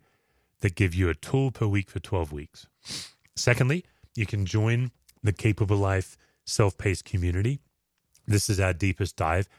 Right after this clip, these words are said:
seventeen different modules. You don't have to do them all. You just pick and choose, where you watch brief videos,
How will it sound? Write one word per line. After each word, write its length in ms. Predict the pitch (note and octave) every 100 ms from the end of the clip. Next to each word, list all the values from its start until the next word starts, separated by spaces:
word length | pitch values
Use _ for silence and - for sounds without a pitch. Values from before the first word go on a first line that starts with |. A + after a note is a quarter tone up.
| _
seventeen 1040 | - - A#2 G#2+ G#2 G2+ - G2 F#2+ F#2+ -
different 360 | F#2+ F#2+ G2 F#2+
modules. 540 | F2+ F2 D#2+ D2 C#2
You 80 | F#2
don't 160 | G#2 A2+
have 140 | B2
to 80 | B2 B2+
do 60 |
them 160 | C3 C3+
all. 160 | B2+
You 60 | G2+
just 180 | F#2 -
pick 160 | A#2
and 120 | A2 G2+
choose, 480 | - A#2 F#2 - - _ _ _ _
where 140 | - F#2+
you 120 | F#2
watch 280 | F2+ - -
brief 280 | A2 A2 -
videos, 560 | G#2+ A2 A2 G#2+ G#2+